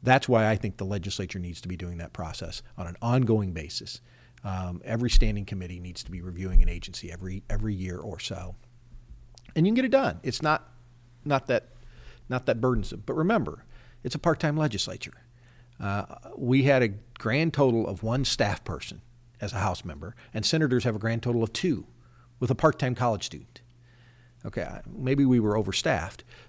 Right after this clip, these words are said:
but compare that to a, a most, a most agencies that have, I don't know,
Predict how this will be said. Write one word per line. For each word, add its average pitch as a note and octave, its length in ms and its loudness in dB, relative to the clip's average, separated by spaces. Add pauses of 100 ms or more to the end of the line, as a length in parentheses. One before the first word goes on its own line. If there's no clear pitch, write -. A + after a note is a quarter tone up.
but - 120 -6
compare C3+ 360 6
that B2 220 4
to G#2+ 180 2
a, F2 160 -6
a F#2 120 -6
most, A2 420 0
a G2+ 80 -4
most A#2+ 300 0
agencies A2 560 -2
that F#2+ 120 -4
have, F#2 420 -4 (800)
I - 140 -4
don't A2 100 -2
know, F#2 200 -10